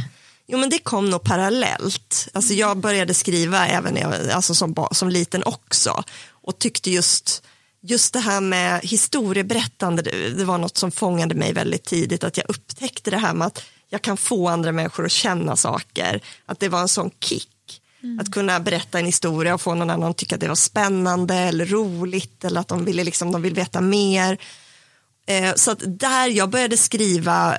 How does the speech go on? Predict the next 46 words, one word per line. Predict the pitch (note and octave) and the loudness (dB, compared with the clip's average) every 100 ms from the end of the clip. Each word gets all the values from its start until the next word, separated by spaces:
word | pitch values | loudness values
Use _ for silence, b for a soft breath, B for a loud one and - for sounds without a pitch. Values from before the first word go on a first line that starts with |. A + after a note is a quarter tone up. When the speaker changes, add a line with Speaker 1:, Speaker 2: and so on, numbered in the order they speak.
| - - | -4 -6
Speaker 1:
och | F#3 | 0
hade | G#3 F#3 G3+ | 2 2 2
det | F3+ | 2
lite | D#3+ - | 0 2
som | G#3 A3+ | 2 2
hobby | A3 C#4+ E4 C#4 | 2 -2 0 2
när | G#3 | 2
jag | |
var | C#3 | 2
liten. | D3 C3 - - - G#3 G#3+ _ | 2 0 -2 -4 -2 -2 -4 _
Jag | G3+ A#3+ | -2 2
skrev, | - - E3+ E3+ D#3 | 2 2 2 2 0
eh, | E3+ E3+ F3 E3+ | 0 2 2 0
när | D3+ - F3+ | 0 0 2
jag | E3 | 2
var | D#3+ | 2
så | - | 2
här | - | 0
fem, | - F3+ | 0 2
sex | - G3+ - - | 4 2 0 0
började | E3+ | 2
jag | C#3+ | 2
skriva | - D3 G2 | 2 0 -2
små | - | -4
böcker. | E3+ - - - - - - - | -2 -2 -4 -6 -4 -4 -6 -18
Och | - G3+ | -4 -2
så | |
fortsatte | C#4+ E4+ - A3 C4 G4+ | 0 -2 0 -4 0 0
jag | G4 | 0
med, | D#4 | -2
jag | - A#3 | -2 0
med | A3 | 0
det | - E2 | 0 0
och | F3+ | 2
skrev | - A#3+ C#4+ C4+ | 2 2 2 2
och | C#4 | 0
skrev | - A#3+ A#3 A3+ | 2 2 2 2
och | A3 | 2
mina, | A3 G3+ G3 G3 F#3+ A#2 E3 | 2 2 2 2 2 0 -2
min | D3+ F#3 G3+ | 0 2 2
snälla | G3+ G#3+ F#3+ | 2 2 0
familj | F3+ F#3+ F3+ F3 | 0 0 2 2
fick | - D#3+ | 0 -2
liksom | D#3+ F3 | 0 0
läsa | F3 E3+ D#3+ - | 2 2 2 2
jättemycket. | E3 D#3+ - E3+ F3 - _ F3 E3+ F3 | 0 -2 -4 -2 -2 -2 _ -2 0 0